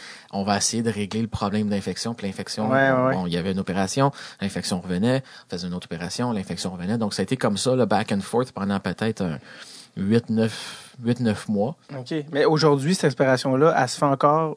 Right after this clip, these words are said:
Speaker 2: où,
Speaker 1: Ouais.
Speaker 2: pour éviter l'amputation, on remplace les os de la jambe.
Speaker 1: C'est ça.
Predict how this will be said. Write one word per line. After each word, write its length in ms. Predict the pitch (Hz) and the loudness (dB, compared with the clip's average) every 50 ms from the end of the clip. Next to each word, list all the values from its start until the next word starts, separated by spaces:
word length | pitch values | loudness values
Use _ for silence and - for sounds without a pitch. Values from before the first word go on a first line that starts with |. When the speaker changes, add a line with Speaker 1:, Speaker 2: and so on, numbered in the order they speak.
| - _ _ | -10 _ _
Speaker 2:
où, 140 | - 151 151 | 2 4 4
Speaker 1:
Ouais. 40 | 139 - | 4 6
Speaker 2:
pour 200 | 160 147 139 156 | 4 4 4 4
éviter 340 | 180 170 151 143 - 190 180 | 4 4 2 2 2 4 4
l'amputation, 680 | 170 151 123 - - - 135 131 131 - 156 156 160 - - | 4 2 2 0 0 2 2 2 2 -2 -4 -4 -4 -4 -2
on 80 | 123 120 117 | -2 -2 0
remplace 640 | 117 131 147 151 147 143 - 156 156 156 156 - - | 2 4 4 6 4 4 4 2 2 2 2 -2 -4
les 340 | 131 127 123 123 123 127 | -2 -2 0 0 2 2
os 140 | 151 160 156 | 2 2 2
de 60 | 143 | 2
la 120 | 139 131 127 | 2 2 2
jambe. 220 | 123 131 127 135 | 2 0 -2 0
Speaker 1:
C'est 340 | 135 139 143 147 - - 117 | -2 -2 -4 -2 -2 -2 -2
ça. 180 | 113 - - | 0 0 -4